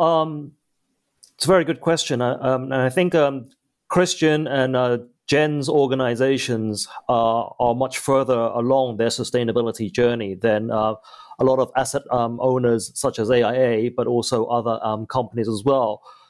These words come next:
And to reiterate what, uh, Christian is saying, that there is a lot of value that the banks and the, um, asset managers can bring in helping their clients raise either awareness or get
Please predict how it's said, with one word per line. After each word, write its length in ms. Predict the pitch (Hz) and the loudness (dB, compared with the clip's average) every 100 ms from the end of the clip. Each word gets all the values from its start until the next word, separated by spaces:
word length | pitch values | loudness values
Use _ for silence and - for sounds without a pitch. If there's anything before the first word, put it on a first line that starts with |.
| _ _ | _ _
And 320 | 139 135 131 127 | 0 2 0 -2
to 420 | - 143 139 151 - - | 2 4 4 2 -4 0
reiterate 580 | 147 165 156 160 143 127 | 4 4 2 0 2 2
what, 220 | 135 135 | 0 2
uh, 140 | 123 | -2
Christian 420 | 120 151 - 131 | 0 -4 0 0
is 180 | 123 104 | 0 0
saying, 280 | - 160 131 | 0 0 2
that 100 | 113 | 2
there 140 | 127 | 4
is 80 | 139 | 4
a 80 | 127 | 2
lot 260 | 123 147 131 | 0 0 -2
of 160 | 98 | -2
value 480 | 113 139 139 113 104 123 | 0 2 0 -4 -2 0
that 240 | 117 123 - | 0 0 2
the 200 | 127 120 | 2 2
banks 500 | 123 135 131 127 - | 0 -2 -2 -6 -4
and 320 | 131 123 117 | -2 -2 0
the, 160 | 113 120 | 2 2
um, 220 | 117 123 | 2 0
asset 280 | 135 123 139 | -4 -2 -2
managers 460 | 131 123 120 120 - | -2 -2 -2 -4 -2
can 220 | 123 110 | -2 0
bring 340 | 151 156 131 | 2 2 0
in 160 | 120 110 | -6 -6
helping 440 | - 139 131 120 | -2 -2 -2 -2
their 140 | 123 120 | 0 0
clients 680 | - 151 139 117 110 - - | -2 -2 0 -4 -6 -8 -2
raise 320 | 135 131 123 | 2 2 2
either 220 | 123 120 | 0 0
awareness 580 | 120 117 143 143 143 - | 0 2 2 2 0 -2
or 200 | 131 107 | -4 -2
get 200 | 151 143 | 0 0